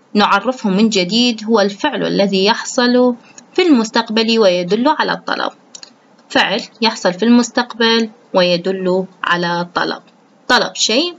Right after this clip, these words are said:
معين من شخص أن يقوم به. عزيزاتي،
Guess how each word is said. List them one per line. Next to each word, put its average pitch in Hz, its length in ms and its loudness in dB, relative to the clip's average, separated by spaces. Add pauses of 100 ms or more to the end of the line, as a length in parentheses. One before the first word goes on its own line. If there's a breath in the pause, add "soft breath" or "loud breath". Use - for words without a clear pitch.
معين 202 520 0 (180)
من 247 200 2
شخص - 560 -6 (520)
أن 185 160 -2
يقوم 277 400 0
به. 185 280 -6 (2250 loud breath)
عزيزاتي، 196 1120 0